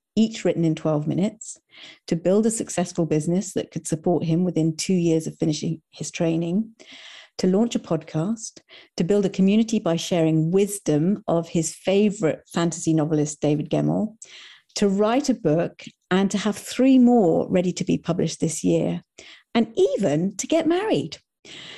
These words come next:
So, Robbie, a warm, warm welcome to the podcast. I'm delighted to have you here to dig into two of my favourite topics,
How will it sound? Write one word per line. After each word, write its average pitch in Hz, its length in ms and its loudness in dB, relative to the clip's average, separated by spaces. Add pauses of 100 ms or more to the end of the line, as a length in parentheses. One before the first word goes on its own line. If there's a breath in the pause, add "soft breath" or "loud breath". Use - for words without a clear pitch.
(120)
So, 269 460 2 (100)
Robbie, 175 580 2 (280)
a 208 100 4
warm, 262 540 6
warm 220 240 4
welcome 175 340 2
to 160 160 -2
the - 40 -8
podcast. 160 580 0
I'm 208 100 2
delighted 220 640 2
to - 80 0
have 175 220 0
you 165 120 -2
here 160 200 0
to 180 100 -8
dig 180 220 -2
into 180 200 -2
two 202 280 0
of 190 100 -4
my 180 160 0
favourite 196 560 -2
topics, - 640 -4